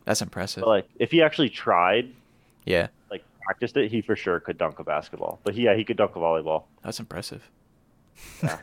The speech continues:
Speaker 1: <laughs>
Speaker 2: and I can't touch rim.
Speaker 1: No, that's sad.
Speaker 2: It is.
Speaker 1: <laughs>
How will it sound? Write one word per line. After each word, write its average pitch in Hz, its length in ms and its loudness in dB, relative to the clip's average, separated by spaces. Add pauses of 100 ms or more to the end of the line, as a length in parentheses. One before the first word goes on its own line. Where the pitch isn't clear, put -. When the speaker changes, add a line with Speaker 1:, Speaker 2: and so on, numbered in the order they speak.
Speaker 1:
<laughs> - 80 -10
Speaker 2:
and 92 160 -2
I 95 100 2
can't 95 340 -6
touch - 220 -4
rim. 98 220 -4 (1900)
Speaker 1:
No, 107 140 4
that's 110 200 8
sad. 80 380 -4 (720)
Speaker 2:
It 107 100 -4
is. 107 240 0 (160)
Speaker 1:
<laughs> - 0 -